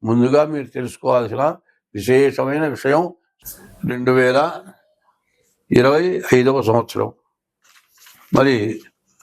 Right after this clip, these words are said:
జూలై నెల పదమూడు నుంచి, పదమూడు నుంచి నవంబర్ నెల ఇరవై ఏడు వరకు కుంభం, మీనం రెండిటికీ ఒకటే సమస్య వస్తుంది.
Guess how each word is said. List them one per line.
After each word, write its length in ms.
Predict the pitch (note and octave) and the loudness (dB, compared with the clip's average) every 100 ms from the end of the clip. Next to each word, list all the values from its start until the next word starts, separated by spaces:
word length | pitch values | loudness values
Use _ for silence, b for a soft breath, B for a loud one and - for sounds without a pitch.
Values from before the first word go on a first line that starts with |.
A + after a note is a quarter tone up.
| _ | _
జూలై 380 | B2 B2 C3+ D3+ | 2 4 4 2
నెల 420 | D3 C3+ C#3 - - _ _ _ _ _ _ | 0 0 -2 -6 -18 _ _ _ _ _ _
పదమూడు 560 | A2+ B2+ C#3 C#3+ C#3+ C3+ | 0 2 2 0 -2 0
నుంచి, 380 | B2+ A#2+ C3 B2 | 0 0 -2 -4
పదమూడు 460 | B2 C3 C3+ C#3 | -2 -2 0 -2
నుంచి 500 | B2+ A#2 F#2+ A2+ G#2+ - _ _ _ _ - | -2 -6 -8 -8 -8 -12 _ _ _ _ 0
నవంబర్ 500 | A#2+ C#3 D#3+ E3+ E3 | 2 4 2 0 0
నెల 140 | F3 F3 | 0 0
ఇరవై 300 | C3+ C#3 C3 | 2 0 0
ఏడు 200 | B2 A#2 | -2 -2
వరకు 400 | A2+ A2 G#2+ G#2 _ _ _ _ _ _ _ _ _ - | -4 -6 -16 -20 _ _ _ _ _ _ _ _ _ 0
కుంభం, 480 | E3 G#3 A3 B3+ | 2 4 4 2
మీనం 440 | B3 F#3 F3 E3 B2+ | 2 0 2 0 0
రెండిటికీ 440 | D3 G3+ G#3 G#3+ | -2 -2 -2 0
ఒకటే 380 | G#3+ F3 F3 F#3 | 0 0 -2 -4
సమస్య 420 | D3+ D3 D3 - | -4 -6 -6 -10
వస్తుంది. 500 | A#2+ - A#2+ G#2+ - | -16 -10 -10 -10 -14